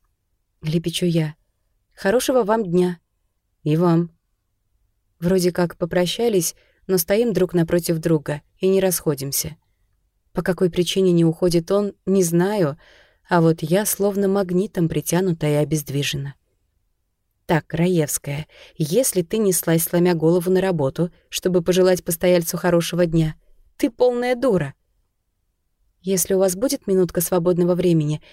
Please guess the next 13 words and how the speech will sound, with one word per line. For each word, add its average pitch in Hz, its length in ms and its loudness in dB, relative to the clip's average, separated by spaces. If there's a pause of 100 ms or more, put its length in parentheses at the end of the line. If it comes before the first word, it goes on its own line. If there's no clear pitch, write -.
(120)
я 214 200 0
бы 185 180 4
хотела 190 400 -2
с 185 140 -2
вами 185 180 2
поговорить». 185 680 -4 (1120)
Негромко 165 520 2
признаюсь 151 560 -2
я, 185 220 0
чуть - 320 -10
наклоняясь 175 640 0
к - 120 -16
нему. 147 280 -6